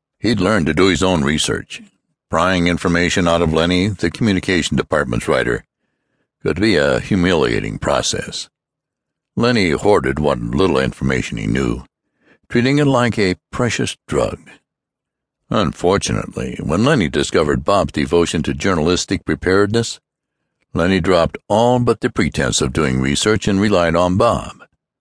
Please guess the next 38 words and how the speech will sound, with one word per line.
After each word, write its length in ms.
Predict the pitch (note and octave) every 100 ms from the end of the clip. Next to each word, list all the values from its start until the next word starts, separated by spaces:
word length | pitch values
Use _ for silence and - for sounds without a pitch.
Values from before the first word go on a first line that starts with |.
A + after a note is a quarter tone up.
| _ _ _ _ _
Only 280 | G2+ G2 F2+
the 100 | D#2
last 280 | D#2 D2+ C#2
couple 280 | - D2 C2+
of 80 | -
trips 340 | C3 F2 -
had 160 | C#2+ C2+
Bob 240 | C#2 A#1+
begun 300 | C2 C2+ A#1
to 100 | A1+
suspect 520 | - - - G2 G2
this. 400 | - - - - _ _ _ _ _ _ _ _ _ _ _
The 140 | F2
hot 280 | D2+ G2 F2
wind 340 | F2+ F#2+ F#2 E2+
whipped 300 | F2 F#2+ -
through 120 | E2+
the 100 | D#2
car. 540 | - C2+ - - - -
The 140 | - D2+
only 240 | D#2 D2+
advantage 560 | C2 C2 D2 E2 F#2+ -
in 140 | D2+
the 220 | C#2+ C#2+
faulty 540 | C#2 - F#2+ D2+ D#2 D2
A 140 | D#2+
C 260 | C#2 E2+ F2+
was 500 | G#2+ F#2 F#2+ F2+ - -
that 200 | G#2 B2
Lenny's 360 | B2+ B2 G2+
overwhelming 540 | G#2+ G2 F#2 F2+ E2+ D#2
use 260 | F2+ F#2
of 140 | D#2+ C#2
Old 220 | E2+ D2+
Spice 460 | - - C#2+ D#2+
was 160 | - G#2+
rendered 340 | A2+ A2+ A2 -
tolerable. 580 | - C#2 - G2+ -